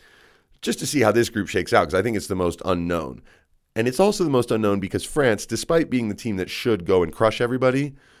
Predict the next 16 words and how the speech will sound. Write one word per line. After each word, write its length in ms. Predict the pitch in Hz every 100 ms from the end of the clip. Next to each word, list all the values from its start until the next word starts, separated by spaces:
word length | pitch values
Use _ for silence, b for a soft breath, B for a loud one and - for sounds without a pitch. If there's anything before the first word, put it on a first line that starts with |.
| b b
well, 500 | 78 95 104 110 - _ b b
they're 240 | - 110
coming 300 | 151 131 131 127
into 120 | 110
the 60 |
tournament 600 | 98 113 117 113 117 110
kinda 220 | - 151 185
like 180 | 147
a 40 | 120
twenty, 340 | - 127 127
twenty 560 | 110 113 - - 131 120
ten 680 | - - 120 120 113 107 - -
men's 440 | 95 120 113 92
French 420 | - - 73 67
team. 340 | - 69 58 - _ _ _ b b b b -
Um, 640 | 95 92 90 87 85 85